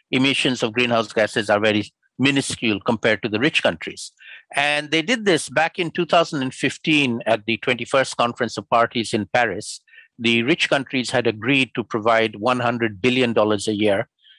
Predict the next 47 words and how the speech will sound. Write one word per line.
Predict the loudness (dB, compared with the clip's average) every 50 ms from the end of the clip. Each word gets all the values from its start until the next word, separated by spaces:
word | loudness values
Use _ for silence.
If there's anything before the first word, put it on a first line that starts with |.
| _ _ 2
uh, | 2 2 2 0
to | -4 -4
the | -4 -2 -4
developing | -2 0 0 2 0 0 0 -4 -4 0
world | 2 4 4 4 2 0 -4
to | -8 -8 -8 -8 -8
support | -4 -2 -2 -2 0 0 0 0 2 _
them | 0 -2 -2 -2 -4
to | -6 -2
tackle | 0 -2 0 0 -4 -6
climate | -2 0 0 0 0 -4 -4
change, | -2 -2 -2 -2 -2
both | -2 0 0 0 0 -2
reducing | -4 -2 0 -2 -2 0 0 0
emissions | 0 0 -2 -2 -2 -4 -2 -2
of | -4 -2 0
greenhouse | -2 0 0 0 -2 -2 0
gases | 2 2 2 2 0 -2 -2 -2 -6 -14 -20 _ -20 -20 _ _ _
through | 0 0 2
mitigation | 2 0 0 -2 0 2 2 2 2 0 -2 -2
as | -2 0 2
well | 2 4 4
as, | 4 2 0 -6 -12 _ _ -20 _ _ _ -4
uh, | -2 -2
for | 0 0 0
the | 0 0
poorer | 2 2 4 4 4
countries | 2 0 -2 -2 -2 -4 -4 -4 -2 -4
adapting | -2 2 2 0 0 0 -6 -8 -8 -8
to | -10 -4
the | 0 2 2
adverse | 2 2 0 -2 -4 -4 -2 -2
impacts. | -2 -2 0 0 0 0 0 -4 _ -12 -14 -14 -16 -20 -20 -20 -20 -20 -8 _ 2
Um, | 2 2 2 0 -2 -6 -10 _ _ _ _ _ _ _ _ _ _ 0
twenty | 0 0 2 -2 -4 -2
twenty | 0 -2 -2 0 0 0 0
has | 0 0 0
come | -2 -2 0 0
and | -4 0 2
gone, | 2 2 2 2 0 -2 -6
but | -6 -4 0
the | 0 0 0 0 -2
hundred | -4 -2 -2 -2 -4 -2
billion | -2 -2 0 2 0 0 0
was | -2 -2 0
not | 0 0 0 0
delivered. | -2 -2 -2 -2 -2 -4 -6 -6